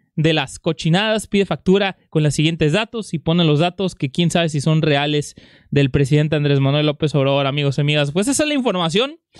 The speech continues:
Gilberto Lozano, o sea, ¿sabes lo que estás haciendo? Parece que no, igual que todos los prianistas, eh, es sumamente ilegal esa situación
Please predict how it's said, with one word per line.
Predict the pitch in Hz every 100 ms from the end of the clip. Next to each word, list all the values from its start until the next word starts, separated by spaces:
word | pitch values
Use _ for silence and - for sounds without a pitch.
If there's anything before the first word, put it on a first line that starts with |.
| - - -
Gilberto | 165 196 247 247
Lozano, | 185 240 269 254 254 254 _ _ _ _ _ _ _
o | 139
sea, | 208 214 143 _ _ _ _ _ _ _ _ _
¿sabes | - 240 277 262 214
lo | 185
que | 160
estás | 233 233
haciendo? | 185 202 214 233 320 _ _
Parece | 160 165 208
que | 185 151
no, | 175 196
igual | 160 175 170
que | 170
todos | 185
los | 185 -
prianistas, | 147 143 165 - 180 - - - _ _ -
eh, | 135 135 135 131 151 _ _ _
es | 147
sumamente | 202 180 185 190
ilegal | 180 143 151 196 185 -
esa | 151 180
situación | 160 151 139 - 175 202 196